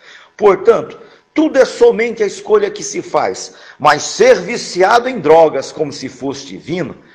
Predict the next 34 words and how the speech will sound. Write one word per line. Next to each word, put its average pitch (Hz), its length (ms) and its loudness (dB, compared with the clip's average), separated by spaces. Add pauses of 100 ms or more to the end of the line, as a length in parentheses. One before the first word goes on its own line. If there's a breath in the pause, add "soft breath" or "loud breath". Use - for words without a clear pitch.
(220 soft breath)
é - 180 4
uma 240 220 0
escolha 170 580 -2
que 160 140 -10
não 151 160 -4
funciona 208 560 -6
para 214 180 -6
quem 175 180 -8
busca 202 400 -8
se - 160 -10
espiritualizar 139 1120 -4
e - 60 -6
até - 160 -4
alcançar 214 640 -4
a 220 40 -6
iluminação. 143 800 -12 (540 loud breath)
Por 254 200 0
isso 285 260 -4
não 285 140 -4
é 269 80 2
bem-vindo 175 540 -4
aqui 147 220 -6
no 147 120 -8
Centro 123 280 -12
Espírita 120 440 -10
Ascensionado 95 800 -6
estes 220 320 -6
drogados 196 540 0
defensores 170 680 -4
da 160 120 2
ilusão 151 460 -2
Santa 233 360 -8
Maria 190 380 -6
Maconha 170 560 -8